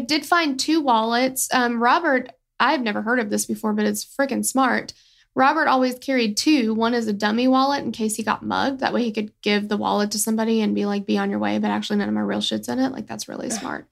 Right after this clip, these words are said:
Speaker 2: Yeah, that is really smart.
Speaker 1: Um, his BlackBerry and mouth guard case were there too. On a nightstand beside the bed, there was a black handled knife that was from the kitchen downstairs.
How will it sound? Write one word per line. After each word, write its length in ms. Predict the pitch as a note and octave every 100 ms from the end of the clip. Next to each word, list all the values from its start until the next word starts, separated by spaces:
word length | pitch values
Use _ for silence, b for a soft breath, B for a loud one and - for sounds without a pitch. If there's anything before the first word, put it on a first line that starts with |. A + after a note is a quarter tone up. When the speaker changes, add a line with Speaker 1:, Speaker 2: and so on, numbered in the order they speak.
| B
Speaker 2:
Yeah, 140 | C4+ G#3
that 100 | -
is 120 | -
really 120 | -
smart. 200 | - - -
Speaker 1:
Um, 440 | C4+ C4 B3+ B3
his 200 | A#3 C4
BlackBerry 520 | B3 A#3 B3 C4+ C#4
and 100 | C#4+
mouth 220 | B3+ A3 A3
guard 200 | A3 G#3+
case 260 | G#3+ G#3+
were 80 | A3+
there 200 | G#3 A3
too. 440 | C4 B3 B3 E4+ - b b b b
On 120 | B3+
a 60 | B3+
nightstand 580 | B3+ D#4+ - - D#4+ C#4+
beside 280 | C4+ C4+ B3+
the 60 |
bed, 260 | C4 G4+ D4+
there 100 | C#4
was 140 | B3+
a 60 | B3
black 420 | A3 B3 E4 -
handled 360 | D#4+ D#4 C4+ A3+
knife 640 | A3 B3 D#4+ A#3 A3+ -
that 180 | A#3 A#3+
was 160 | B3 B3
from 160 | B3+
the 80 | A#3
kitchen 400 | G#3+ C#4+ C4 A3
downstairs. 960 | G#3+ G#3+ G#3+ - B3+ - - - -